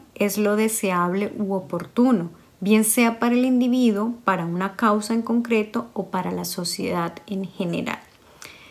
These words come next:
Como vemos en esta definición, lo bueno es lo que es correcto. Y el pasaje nos está diciendo que si nosotros hacemos lo bueno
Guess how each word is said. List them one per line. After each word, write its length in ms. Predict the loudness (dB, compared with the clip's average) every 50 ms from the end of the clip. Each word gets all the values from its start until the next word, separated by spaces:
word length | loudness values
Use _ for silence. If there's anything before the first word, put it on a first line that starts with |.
| -20 _ _
Como 260 | -2 2 2 4 4
vemos 360 | 4 4 4 4 4 2 2
en 120 | 0 2 2
esta 360 | 2 0 0 -2 -2 0 0
definición, 840 | -2 -2 -2 -2 -2 -2 -2 -2 -4 -4 -4 -4 -4 -4 -6 -8 -10 -14 _ _ _ _ _ _ _ _ _ -20 -20 _ 2
lo 260 | 4 6 6 6 4
bueno 480 | 4 4 6 6 6 4 4 0 -2 -6 -6 -4
es 220 | -4 -2 -2 -2
lo 180 | -2 -2 -2 -2
que 260 | -2 -2 -2 0 0
es 260 | -2 -4 -6 -6 -10 -16 -10 -4
correcto. 540 | -2 0 2 2 2 2 0 -4 -14 -18 -20 _ _ -20 -20 -20 -20 -20 -20 -20 -20 -20 -20 -20 -20 -20 -20 -20 -20 _ _ _ _ _ _ _ _ _
Y 80 | 4 6
el 120 | 6 6
pasaje 520 | 6 4 4 6 8 8 8 8 6 2 -4 -6 -6 -8 -4 0
nos 240 | 2 2 2 0 -2
está 320 | -4 -4 0 2 2 2
diciendo 640 | 2 2 0 0 0 0 2 2 2 0 0 -4 -6 -8 -12 _ _ _ _ _ _
que 260 | -2 0 0 0 -2 -4
si 220 | -4 0 2 2
nosotros 600 | 2 2 0 0 0 0 0 0 -2 -4 -2 -2
hacemos 600 | -4 -2 0 0 0 0 2 0 0 -2 -2 0
lo 220 | 2 2 4 4 2
bueno 500 | 2 4 4 4 6 4 4 2 0 -4